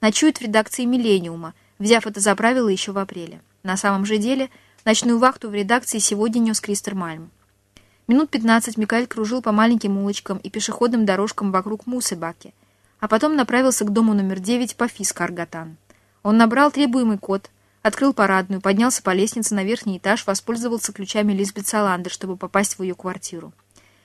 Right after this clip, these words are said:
Затем отключил сигнализацию. Он всегда испытывал растерянность, входя в квартиру Лизбет Саландер, состоявшую из двадцати одной комнаты, только три из которых были обставлены.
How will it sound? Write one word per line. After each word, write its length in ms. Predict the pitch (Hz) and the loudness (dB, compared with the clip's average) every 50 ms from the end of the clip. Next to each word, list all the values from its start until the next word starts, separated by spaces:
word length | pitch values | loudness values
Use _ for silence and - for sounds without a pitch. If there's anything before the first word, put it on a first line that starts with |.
| _ _ | _ _
Затем 260 | - 226 226 - 311 294 | 2 2 4 4 4 2
отключил 380 | 302 - 247 226 - 269 262 | 2 0 -2 -2 -2 0 0
сигнализацию. 920 | - - 226 226 226 214 208 196 196 190 185 - - - 185 175 175 180 - _ _ _ _ _ _ _ _ _ _ | 0 0 2 2 2 2 2 2 0 0 0 -2 -4 -4 -6 -10 -12 -16 -20 _ _ _ _ _ _ _ _ _ _
Он 100 | - 233 | -4 -2
всегда 300 | 226 - 254 240 294 294 | -2 -2 2 6 6 6
испытывал 400 | 277 - - 277 233 247 226 240 | 6 4 0 -4 -4 -2 -2 0
растерянность, 640 | 240 247 254 - - - 302 294 262 220 202 196 - | 2 2 2 0 0 0 -2 0 0 -2 -2 -4 -6
входя 320 | - - - 208 208 233 247 | -8 -4 -4 -2 -2 -2 -4
в 60 | - | -4
квартиру 420 | - - 196 - - 240 226 214 | -4 -4 -4 -2 -4 -4 -2 0
Лизбет 340 | 208 202 214 208 202 220 208 | 0 0 0 0 -2 -4 -2
Саландер, 560 | - 247 240 240 220 190 180 180 165 160 170 - _ _ _ _ _ | -2 0 2 4 4 2 2 0 -6 -10 -12 -16 _ _ _ _ _
состоявшую 600 | - 233 220 - 247 233 226 220 208 - 226 220 | -2 -2 0 2 4 4 4 4 2 0 -2 -2
из 40 | 202 | -2
двадцати 380 | 214 214 214 - 240 208 - 214 | -2 -4 -4 -4 -4 -2 0 0
одной 240 | 196 190 196 190 | 0 0 -2 -4
комнаты, 520 | 185 - 240 247 269 262 226 202 - 170 - _ _ _ _ | -2 -2 0 0 2 0 0 -2 -4 -10 -12 _ _ _ _
только 240 | - 208 214 208 214 | -2 0 2 2 0
три 140 | 208 220 240 | 0 2 0
из 100 | 233 - | 0 2
которых 340 | - 214 202 202 196 185 185 | 0 0 0 -2 -4 -2 0
были 140 | 196 196 | 2 2
обставлены. 640 | 208 202 202 - - 190 170 165 170 165 165 160 165 | 2 2 0 -4 -6 -6 -6 -6 -8 -12 -14 -14 -16